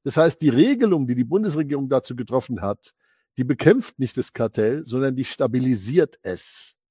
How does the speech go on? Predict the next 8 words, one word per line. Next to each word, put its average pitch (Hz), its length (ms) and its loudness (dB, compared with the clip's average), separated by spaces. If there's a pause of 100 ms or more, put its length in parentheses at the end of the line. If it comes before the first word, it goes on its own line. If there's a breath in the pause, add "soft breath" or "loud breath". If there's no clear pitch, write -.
(600)
So 147 160 8
viel 170 420 0
ökonomische 143 720 -2
Ignoranz, 120 920 -6
Dämlichkeit, 135 720 2
Dummheit 123 640 0 (360)
und 127 160 -2
Vollpfostengehabe, 127 1600 2